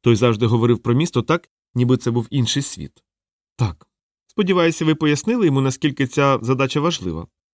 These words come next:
Певним чином. Я суворо заборонив йому братися за це двічі. Леонард кивнув.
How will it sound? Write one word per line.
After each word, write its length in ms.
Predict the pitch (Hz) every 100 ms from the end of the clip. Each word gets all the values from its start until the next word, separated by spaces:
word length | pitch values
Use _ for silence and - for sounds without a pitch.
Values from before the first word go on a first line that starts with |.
| _
Певним 320 | - 98 104 101
чином. 360 | - 80 82 _ _ _ -
Я 120 | 110
суворо 380 | 104 104 107 107
заборонив 480 | 98 107 107 117 135
йому 200 | 104 101
братися 420 | 104 113 98 95
за 120 | 90
це 240 | 82 - 85
двічі. 500 | 107 104 95 - 82 - _ _ _ _ _ _
Леонард 380 | 117 123 120 113
кивнув. 440 | - 131 90 85